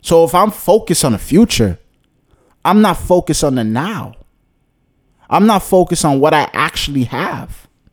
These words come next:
what I harness as truth that I have. You may say, "Well, I only have two dollars in my pocket. So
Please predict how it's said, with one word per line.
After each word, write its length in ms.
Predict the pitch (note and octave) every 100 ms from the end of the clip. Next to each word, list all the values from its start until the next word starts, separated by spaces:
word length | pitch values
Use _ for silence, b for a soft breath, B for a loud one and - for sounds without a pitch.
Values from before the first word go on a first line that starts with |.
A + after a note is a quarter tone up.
| _ _ _ _ -
what 160 | C#3+ D#3
I 140 | D3+
harness 580 | C#3 - D3+ F#3 E3+ -
as 140 | C3+ -
truth 400 | - F3 F3+ -
that 100 | G#2+
I 140 | G2
have. 440 | G2+ E2+ C#2 C#2 _ B B B
You 160 | C3 E3+
may 180 | D3+
say, 300 | C#3+ - C3+
"Well, 220 | C3 B2 B2+
I 100 | C#3+
only 240 | E3+ A#2
have 200 | B2+ A#2+
two 160 | - C3+
dollars 320 | C3+ C#3 C#3
in 60 |
my 140 | C#3+ C#3
pocket. 480 | C#3 E3 - - -
So 280 | G#2+ F#2+